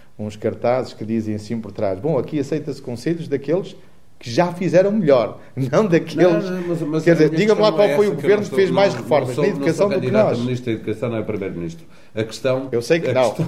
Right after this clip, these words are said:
Speaker 1: mas,
Speaker 2: a questão tem a ver
Speaker 1: mas
Speaker 2: com
Speaker 1: como
Speaker 2: os
Speaker 1: está a
Speaker 2: professores.
Speaker 1: perguntar
Speaker 2: A avaliação dos professores claramente não está a funcionar,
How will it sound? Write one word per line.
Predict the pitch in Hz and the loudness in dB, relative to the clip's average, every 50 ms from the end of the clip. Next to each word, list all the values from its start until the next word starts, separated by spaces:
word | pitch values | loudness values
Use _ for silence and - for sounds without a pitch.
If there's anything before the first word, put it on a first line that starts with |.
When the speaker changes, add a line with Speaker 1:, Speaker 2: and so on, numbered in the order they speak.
| - - | -4 -2
Speaker 1:
mas, | 135 143 151 147 151 - - - | 2 4 4 4 2 0 -8 -6
Speaker 2:
a | - 139 | -2 -2
questão | 131 - - 165 151 | -2 0 0 0 0
tem | 160 170 151 143 | 2 2 2 2
a | |
ver | 135 151 | 2 2
Speaker 1:
mas | - - | 2 2
Speaker 2:
com | 165 | 2
Speaker 1:
como | 156 151 | 0 0
Speaker 2:
os | 143 | 0
Speaker 1:
está | - 160 151 | 2 2 2
a | 143 - | 2 2
Speaker 2:
professores. | - 120 - 160 | 0 0 2 2
Speaker 1:
perguntar | 151 135 - 110 | 2 4 4 4
Speaker 2:
A | 117 | 4
avaliação | 120 151 147 139 131 160 156 | 2 2 0 -2 -2 -2 -4
dos | 131 - | -4 -4
professores | - 117 107 101 - - - 123 123 123 | -4 -6 -6 -6 -6 -6 -8 -6 -6 -8
claramente | - - 113 113 107 104 104 104 110 120 127 127 120 | -8 -6 -4 -2 -2 -2 -2 -4 -6 -6 -8 -8 -10
não | 123 127 | -10 -10
está | 123 - 127 | -8 -8 -10
a | 123 | -8
funcionar, | - 131 117 113 - 107 101 107 113 120 123 123 123 120 | -6 -6 -6 -6 -4 -6 -6 -6 -6 -6 -6 -8 -8 -10